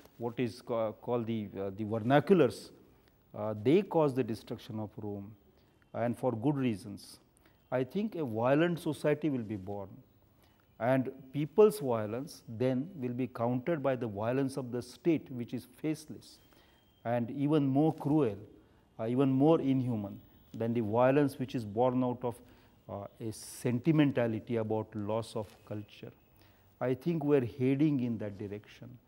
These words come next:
and if we have to preserve peace, if we have to learn to be tolerant, which is the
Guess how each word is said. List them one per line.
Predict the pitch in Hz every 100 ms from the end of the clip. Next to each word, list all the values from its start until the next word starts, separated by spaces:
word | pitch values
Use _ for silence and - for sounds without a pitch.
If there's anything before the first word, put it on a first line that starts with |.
| _ _ _
and | 120 127
if | 123
we | 156
have | 147 139 131
to | 127
preserve | 110 123 110 120 110 -
peace, | 127 165 - - - - _ -
if | 123 -
we | 127
have | 127 123
to |
learn | 123 110 113 139 143
to | 143
be | 131
tolerant, | - 113 117 135 156 156
which | 131 127 139
is | 131
the | 113 123